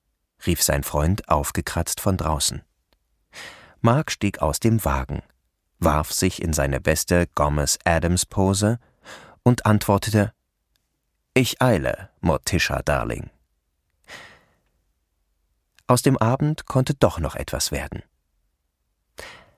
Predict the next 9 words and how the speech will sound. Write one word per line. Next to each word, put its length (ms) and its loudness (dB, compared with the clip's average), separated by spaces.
Alles 360 2
war 140 4
genau 320 0
so, 560 0
wie 140 2
Sören 460 2
es 140 -2
beschrieben 560 0
hatte. 300 -8